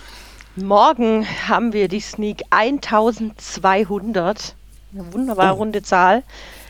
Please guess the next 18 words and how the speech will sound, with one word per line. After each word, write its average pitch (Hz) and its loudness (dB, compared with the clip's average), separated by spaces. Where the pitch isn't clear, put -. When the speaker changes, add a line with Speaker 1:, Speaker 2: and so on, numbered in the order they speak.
Speaker 2:
Ich - -20
bin 208 4
Speaker 1:
Äh, 208 6
Speaker 2:
nicht - 0
da. - 2
Speaker 1:
und 151 -6
der 180 2
Kipp-, - -2
Tipp - 0
der 226 4
Kinoleitung 202 0
war, 180 2
äh, 170 -4
"Wer 202 4
hätte 277 2
das - 0
gedacht?" 330 2
Fragezeichen. 185 -2